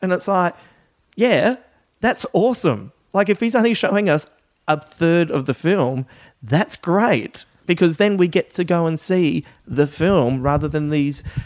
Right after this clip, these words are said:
trailers that we go and see, and you, and you're piecing the movie together before it's even happened.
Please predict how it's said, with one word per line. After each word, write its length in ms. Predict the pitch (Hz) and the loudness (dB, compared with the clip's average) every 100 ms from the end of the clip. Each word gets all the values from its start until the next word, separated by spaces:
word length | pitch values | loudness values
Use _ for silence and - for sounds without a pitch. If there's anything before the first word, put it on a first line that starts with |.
| - | -8
trailers 480 | - 160 180 185 170 | -2 0 2 0 -2
that 100 | - | -2
we 80 | 131 | 0
go 220 | 123 117 | 0 0
and 160 | 110 107 | -2 -2
see, 300 | 123 123 135 | 0 2 2
and 80 | 131 | 0
you, 140 | 131 - | -2 0
and 160 | 139 | 0
you're 100 | 143 | 0
piecing 400 | - 160 156 151 | 0 0 0 -2
the 80 | 135 | 0
movie 380 | 131 143 139 135 | 2 2 2 0
together 360 | 139 127 139 135 | 0 0 0 0
before 360 | 131 139 135 | -2 -2 -2
it's 100 | 151 | 0
even 220 | 147 147 | -2 -2
happened. 360 | 139 180 175 | -2 -4 -6